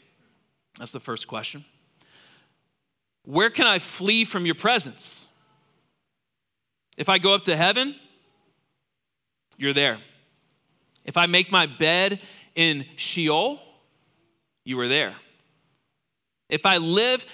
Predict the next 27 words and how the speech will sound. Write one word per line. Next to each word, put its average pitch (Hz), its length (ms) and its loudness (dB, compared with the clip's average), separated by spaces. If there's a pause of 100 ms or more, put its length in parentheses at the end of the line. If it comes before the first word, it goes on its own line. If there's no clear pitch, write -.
(160)
at 170 180 0
the 143 200 -2
eastern 247 440 0
horizon 247 560 0 (160)
or 143 100 -2
settle 233 560 -2 (320)
at 165 140 -2
the 156 80 -2
western 160 480 0
limits, 247 480 0 (340)
even 262 720 2 (120)
there," 160 420 2
you 131 120 -2
can 151 140 -6
underline 147 280 -2
those 139 160 -4
words 131 260 -4
too, 131 160 -4 (260)
"even 262 360 2
there, 175 340 0 (1700)
even 220 360 -2
there, 113 280 -6
your 127 240 -6
hand 131 440 -4
will 117 180 -8
lead 135 360 -4
me. 107 260 -14